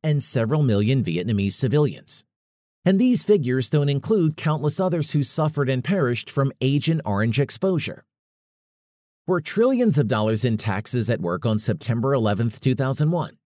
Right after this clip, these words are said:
defending Americans from terrorist hijackers? And did they get their money's worth later when the president invaded a country posing no threat to their security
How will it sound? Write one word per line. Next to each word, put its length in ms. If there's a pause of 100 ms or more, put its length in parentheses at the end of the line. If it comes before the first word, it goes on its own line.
(240)
defending 540
Americans 560
from 180
terrorist 500
hijackers? 720 (600)
And 440
did 260
they 160
get 220
their 140
money's 340
worth 240
later 320
when 180
the 60
president 600
invaded 600
a 60
country 460
posing 500
no 180
threat 300
to 120
their 160
security 640